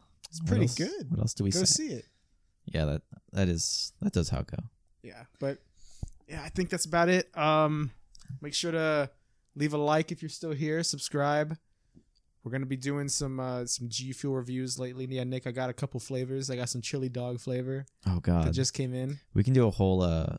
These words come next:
Speaker 2: we should start doing segments where, like, each episode, like, we'll start it off by trying a G Fuel flavor. 'Cause you have, like, all of them.
Speaker 1: I have.
Speaker 2: And, like, some
Speaker 1: I
Speaker 2: of them I
Speaker 1: actually
Speaker 2: haven't
Speaker 1: got
Speaker 2: even
Speaker 1: three
Speaker 2: tried.
Speaker 1: new, not recently. Like, this has taken place over the last three months. I've gotten three new flavors, and I haven't tried any of them. I've saved them for the podcast.
Speaker 2: Yeah.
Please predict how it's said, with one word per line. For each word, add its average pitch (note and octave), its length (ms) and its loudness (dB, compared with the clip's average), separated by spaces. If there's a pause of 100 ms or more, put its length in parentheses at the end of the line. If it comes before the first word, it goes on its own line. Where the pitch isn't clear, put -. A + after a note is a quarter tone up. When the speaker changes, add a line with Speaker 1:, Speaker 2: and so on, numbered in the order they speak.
(100)
Speaker 2:
we F2+ 140 -2
should G#2 160 2
start A#2 160 6
doing A2+ 160 8
segments F2+ 460 4
where, F2 80 6
like, F2 120 4
each F2+ 200 0
episode, F2 440 4
like, D#2+ 220 0
we'll F#2 80 4
start F#2 300 2
it F2+ 40 6
off F2 160 2
by E2+ 120 0
trying E2+ 340 0
a D#2+ 40 -2
G F2 200 -2
Fuel F2+ 220 -4
flavor. F#2 420 0 (360)
'Cause G#2+ 120 4
you D3+ 80 8
have, F3+ 100 8
like, F2 180 6
all F2+ 200 6
of E2 120 -2
them. D#2+ 220 0
Speaker 1:
I D3 140 -2
have. E3+ 540 -2
Speaker 2:
And, F#2 80 2
like, F2+ 160 0
some A2 160 6
Speaker 1:
I A#2 60 10
Speaker 2:
of - 40 12
them A#2 200 10
I F#2 100 8
Speaker 1:
actually F#2+ 160 6
Speaker 2:
haven't F#2 160 6
Speaker 1:
got E2 80 2
Speaker 2:
even D#2 120 0
Speaker 1:
three C#2 200 2
Speaker 2:
tried. E2 160 0
Speaker 1:
new, C#3+ 220 -6 (440)
not F3 260 -2
recently. C3 460 -6
Like, A#2+ 140 -10
this C#3 140 -4
has D3+ 120 -6
taken D3 340 -8
place C#3 300 -6
over C3 140 -8
the B2+ 100 -10
last B2 300 -8
three C3 160 -8
months. A#2 400 2
I've B2+ 160 0
gotten C3+ 280 -4
three C3 280 -6
new C3 120 -6
flavors, C3 520 -8
and B2+ 100 -12
I A#2+ 40 -12
haven't B2 300 -12
tried B2+ 240 -10
any B2+ 220 -14
of B2 80 -14
them. A#2 220 -16
I've A#2 120 -14
saved B2+ 280 -6
them B2 120 -12
for - 140 -20
the - 80 -18
podcast. A#2+ 520 -12
Speaker 2:
Yeah. - 360 0